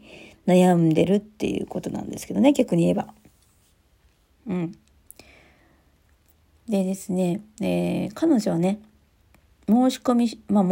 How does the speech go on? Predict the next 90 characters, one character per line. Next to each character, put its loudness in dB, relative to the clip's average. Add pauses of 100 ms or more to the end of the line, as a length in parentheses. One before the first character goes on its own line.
(100)
申 -6
し -12
込 2
み 6
ど 4
う 0
し -6
よ 2
う 0
か 2
な 2
で 0
す。 -10 (200)
ど 2
う 4
し -4
よ -2
う -6
か -4
な -4
っ -14
て -14
す -6
ご 2
く -2
悩 0
ん 4
で 0
た -18 (580)
ん -14
だ -12
と -18
思 -10
う -6
ん -8
で -14
す -14
よ -8
ね。 0 (460)
で、 8
申 4
し -4
込 0
み 2
し -14
て、 6
ま 2
あ、 2 (240)
い -2
い 8
や、 8
も 6
う 0
申 -6
し -20
込 4
ん 6
じ 6
ゃ 6
え 4
み 0
た -4
い -4
な -8
感 -12
じ -20
で -4 (380)
申 -4
し -12
込 -6
ん -4
で、 2 (1080)
え -16
ー、 -16
悩 6
み 8
が 6
な 2
く 0
な 2
っ -
た -4
か -4
ら -6
す -10
っ -20
き -6
り 0
し -8
た。 -14